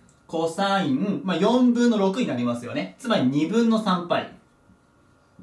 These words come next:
プラス、アイサイン、二分の三パイと。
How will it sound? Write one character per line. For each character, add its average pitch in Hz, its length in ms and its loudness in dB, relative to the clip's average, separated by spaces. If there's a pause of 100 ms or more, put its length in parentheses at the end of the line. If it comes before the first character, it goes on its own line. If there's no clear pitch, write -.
(1040)
プ 156 100 -4
ラ 165 220 4
ス、 254 380 -2 (1000)
ア 165 240 0
イ 190 180 0
サ 190 280 -2
イ 151 140 -2
ン、 214 380 -2 (1400)
二 147 220 -2
分 151 300 -4
の 240 280 -2
三 151 520 -6
パ 254 180 0
イ 233 60 -2
と。 - 160 -8